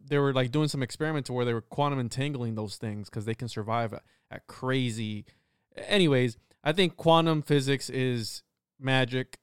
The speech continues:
and, and it's just another way that people can, can just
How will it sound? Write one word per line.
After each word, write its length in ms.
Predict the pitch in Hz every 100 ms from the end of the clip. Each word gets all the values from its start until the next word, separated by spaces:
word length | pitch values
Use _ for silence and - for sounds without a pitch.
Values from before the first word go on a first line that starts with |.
| -
and, 240 | 123 123
and 140 | 127 127
it's 120 | 120
just 360 | 139 123 -
another 260 | 123 120 120
way 220 | 117 117
that 200 | 113 113
people 400 | 123 120 120 110
can, 340 | - 110 104 107 _ _ _ _
can 520 | 117 104 104 98 95 90 87 - -
just 160 | 120